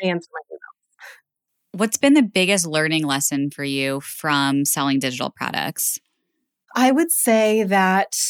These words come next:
Speaker 1: connections still matter, like, relationships still trump everything else when it comes to sales. So I have sold more templates by creating relationships with web designers,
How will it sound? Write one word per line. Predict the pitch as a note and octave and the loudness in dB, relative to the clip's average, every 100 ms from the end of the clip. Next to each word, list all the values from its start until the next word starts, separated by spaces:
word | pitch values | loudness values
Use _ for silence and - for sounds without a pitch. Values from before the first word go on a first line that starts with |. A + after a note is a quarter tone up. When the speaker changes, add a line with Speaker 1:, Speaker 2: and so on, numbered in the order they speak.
| - - _ | -6 -14 _
Speaker 1:
connections | - B3 G#3 G3 - G#3+ A3 A3 | -4 0 2 2 0 0 0 0
still | - G#3 F#3+ | -2 2 4
matter, | F#3 D#3+ E3 A#3 D4 D#4+ | 4 4 2 0 -4 -6
like, | F#3 F#3 | -6 -2
relationships | F#3 E3+ E3+ - F3+ E3 F#3 - | 0 0 -2 -2 -4 -2 -6 -4
still | - - F3+ E3+ | -4 -2 -2 -4
trump | - - D#3+ E3+ - | -6 -2 0 0 -2
everything | E3 E3+ E3 E3 D#3 | -6 -4 -6 -6 -4
else | D#3+ - | -4 -6
when | F3+ | -6
it | D#3+ | -6
comes | - D#3 D3+ | -8 -8 -8
to | - | -10
sales. | - E3 D3+ G#3 D4 - - _ _ _ _ _ _ _ _ | -8 -6 -4 -4 -4 -8 -8 _ _ _ _ _ _ _ _
So | - - G#3 F#3 E3+ E3+ - | -10 -2 2 2 2 -2 0
I | F3+ | 2
have | G3 G3 | 2 0
sold | - - F#3+ F#3 F3+ | -2 0 0 0 0
more | F#3 F#3 F#3 | 0 0 -2
templates | F#3+ F3+ E3 F3+ F3 - - - _ | -4 -4 -4 -2 -4 -6 -8 -10 _
by | E3+ E3 E3 D#3 D#3+ D#3+ _ _ _ _ _ _ _ - | 0 2 2 0 -4 -8 _ _ _ _ _ _ _ -8
creating | - F3+ F3 | 0 2 2
relationships | F3 E3+ D#3 E3 F3+ E3+ E3+ D#3+ - - | 0 0 -2 -4 -4 -2 -2 -2 -4 -2
with | F3 D#3 - _ | 0 0 -4 _
web | B3 C4 | 0 2
designers, | G#3+ D#3+ D3 D3 C#3 - - | 0 -4 -2 -4 -8 -10 -8